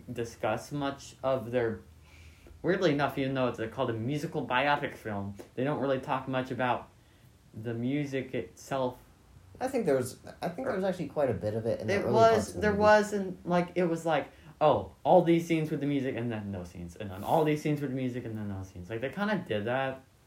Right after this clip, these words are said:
Speaker 2: Well, that's sort of just how filmmaking goes. You can't have music in every scene.
Speaker 1: I know that you can't have the music in every scene, but it kinda felt almost l-, like two s-, films stitched together.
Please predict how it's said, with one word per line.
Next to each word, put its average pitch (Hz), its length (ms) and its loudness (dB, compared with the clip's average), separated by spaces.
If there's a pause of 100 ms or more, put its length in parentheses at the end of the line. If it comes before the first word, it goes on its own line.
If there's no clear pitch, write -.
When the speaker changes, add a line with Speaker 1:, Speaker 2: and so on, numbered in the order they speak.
(140)
Speaker 2:
Well, 165 220 0
that's 170 160 -2
sort 214 140 0
of 147 80 -2
just 120 160 -4
how 101 80 0
filmmaking 101 560 -4
goes. 87 220 -6
You 90 80 -8
can't 165 240 -2
have 98 180 -2
music 107 380 -4
in 92 80 -4
every 101 240 -4
scene. 85 360 -8
Speaker 1:
I 220 140 2
know 269 220 8
that 240 100 4
you 170 140 4
can't 151 280 -2
have 127 180 -4
the 127 60 -6
music 117 300 -4
in 110 180 -4
every 107 200 -6
scene, 110 260 -6
but 127 140 0
it - 120 -8
kinda 208 220 0
felt 180 260 0
almost 151 520 -2 (1200)
l-, 110 120 -8 (120)
like 120 320 -2 (720)
two 131 460 -2
s-, - 400 -18
films 131 580 -4
stitched - 320 -8
together. 117 640 -4